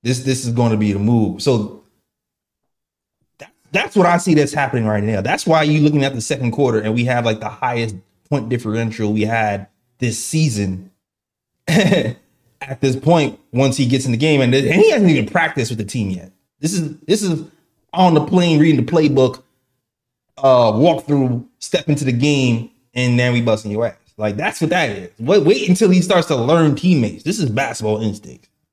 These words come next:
Two, I'm gonna get into my assist theory, man.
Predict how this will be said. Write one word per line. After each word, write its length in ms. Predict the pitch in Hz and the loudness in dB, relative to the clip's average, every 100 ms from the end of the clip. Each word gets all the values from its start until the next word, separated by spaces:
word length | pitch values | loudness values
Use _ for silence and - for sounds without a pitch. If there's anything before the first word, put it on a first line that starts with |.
| _ _ _ _ _ _ _ _ _ _ _ _ _ _ _ | _ _ _ _ _ _ _ _ _ _ _ _ _ _ _
Two, 540 | - 254 339 302 175 - | 2 4 8 8 6 4
I'm 140 | 240 | 2
gonna 100 | 247 | 2
get 160 | 214 208 | 0 0
into 340 | 190 202 185 | 2 2 2
my 260 | 156 165 156 | 2 2 2
assist 420 | 143 196 196 - | 0 0 0 0
theory, 320 | 160 123 107 | -2 0 -2
man. 420 | 101 95 95 92 | -4 -4 -8 -10